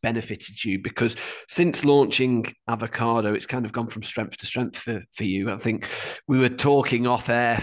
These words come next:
five businesses in, in total at the moment. The start of the year is always a time, I think, when people try and take on a lot, and maybe there's a juggling, you know, a bit of juggling plates. So now you've got all these five,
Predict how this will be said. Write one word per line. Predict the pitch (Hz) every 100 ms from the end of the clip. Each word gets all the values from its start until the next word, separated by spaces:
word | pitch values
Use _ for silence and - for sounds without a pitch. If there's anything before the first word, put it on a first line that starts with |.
| -
five | 127 131 123
businesses | 131 123 131 117 120 117
in, | 117 113 _
in | - 113
total | - 117 113 - 113 120 -
at | 123
the | 113
moment. | 110 120 117 117 117 - - - -
The | 117
start | - 139 131 104
of | 107
the | 123
year | 117 117 110
is | 110
always | 117 113 110 107
a | 107
time, | 117 110 113 107 104 -
I |
think, | 123 123 110
when | 110 104
people | 110 110 - 104 - - -
try | - 117
and | 110
take | 123 117 120
on | 120
a | 117
lot, | 113 -
and | 110
maybe | 110 110
there's | 107 110
a |
juggling, | 107 110 110 104 104 101 - -
you | 110
know, | 101 110 -
a |
bit | -
of | 104
juggling | - 110 110 101
plates. | 98 110 110 -
So | - 123 123 - - 131
now | 151
you've | 175 147
got | 160 143
all | 131 139
these | 127 127
five, | - 120 117 113